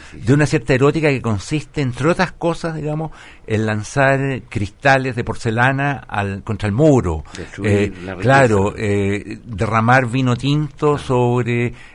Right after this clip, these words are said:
Speaker 2: el tapiz de un sillón. Entonces, yo encuentro que en esa, en esa, en esas conductas, en esa, hay una exaltación, hay una, hay un creer que, que
Speaker 1: Ah.
Speaker 2: ahí está la vida, que ahí está, y,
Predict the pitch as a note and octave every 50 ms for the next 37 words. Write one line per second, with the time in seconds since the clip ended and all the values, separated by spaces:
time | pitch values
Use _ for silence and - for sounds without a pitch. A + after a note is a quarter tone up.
0 | - - G#2 F#2+ - - A2+ A#2 B2+ C3+ C3+ B2+ A#2 A#2+ B2+ B2 - G2+ F#2 -
1 | D#3+ D#3+ C3+ G#2 F2 E2+ D#2 - - - - - - - C#3 B2+ D#3+ F3+ E3+ -
2 | - - - - - - - - - F#2 - - - - _ - B2+ - - D#3+
3 | F3 F#3 - - F#3 F#3 F#3 - F#3 D3 B2+ D3+ C#3+ D#3+ F#3+ F#3+ - - G3 G3
4 | F#3+ - - - - _ - B2+ C3 C#3+ E3+ F3+ - - F#3 F3+ E3 D#3+ D3+ D3
5 | C#3+ C3 B2+ B2 B2 - B2 C#3 E3+ - F3+ - - - D3 C3 A#2+ - D#3+ D3
6 | B2 - - - - G#2+ G#2 G2+ G#2 G2 A#2 D3 C#3+ - E3 D#3 D3+ - - -
7 | - - - - - - C#3+ D#3+ D#3 D3+ E3+ E3+ D#3 D#3+ D#3 - - - C3 A#2+
8 | B2 B2 - F2+ - - - E3 F#3 G3+ F3+ A#2 E2+ D2+ D2 - - - - -
9 | - - - - B2 B2 C3+ C#3 C3+ C3+ B2+ B2+ B2 A#2+ A2+ A2+ G#2+ G#2 G2+ -
10 | - - - A2+ A#2 B2 C#3 C3+ B2 - B2+ A#2+ B2+ C3 D3 C3+ B2+ - - D3
11 | C#3 B2 - - - - - - - - - - - C3 B2+ D#3 E3+ D3+ - E3+
12 | D#3 C#3+ B2+ D#3 F#3 E3+ C3+ G#2+ F#2+ F#2 F#2 F2 - A2 A#2+ B2+ B2+ - D#3 D3
13 | B2 - - - - - - - B2 C3